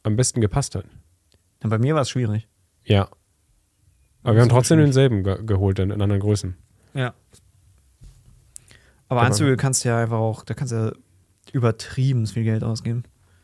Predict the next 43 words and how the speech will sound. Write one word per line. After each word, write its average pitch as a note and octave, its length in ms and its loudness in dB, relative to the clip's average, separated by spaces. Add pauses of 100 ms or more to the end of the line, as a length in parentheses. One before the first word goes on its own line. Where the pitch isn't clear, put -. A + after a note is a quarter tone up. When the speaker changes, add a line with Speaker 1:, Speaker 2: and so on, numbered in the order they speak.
(560)
Speaker 1:
Aber A#2 140 2
da C3+ 140 4
sieht C3+ 280 -2
man A#2+ 160 2
auch G#2+ 200 -2
irgendwie G#2 380 4 (220)
ganz A2+ 260 4
objektiv G#2 500 0
von, G2+ 320 0
von G#2 220 -4
außen A2+ 300 2
halt G2+ 160 2
auch, G#2 220 -4
ob - 140 -8
der G2+ 100 4
Stoff - 340 -2 (240)
geil G2+ 220 2
ist G2 140 -2
oder G2+ 180 0
nicht. F#2+ 260 -2 (760)
Speaker 2:
Naja, A#2 260 -2
vor A#2 140 -6
allem A2+ 120 -4
das G#2+ 100 -8
Maßgeschneiderte, A2 640 -4
man A2 100 -4
kann A2+ 120 -2
da A2 40 -2
nochmal A2 220 -4
einen G#2+ 80 -6
richtigen A2 320 -8
Unterschied A2+ 380 -8
machen. F#2+ 240 -4
Speaker 1:
Oh G2+ 100 0
ja. F2 500 -4 (640)
Speaker 2:
Und, G#2+ 480 -6 (240)
aber A#2+ 140 -4
das A2+ 140 -2
ist A#2 80 -4
ja A2+ 80 2
nochmal A2 180 0
was G#2 100 -2
anderes. G#2+ 440 -6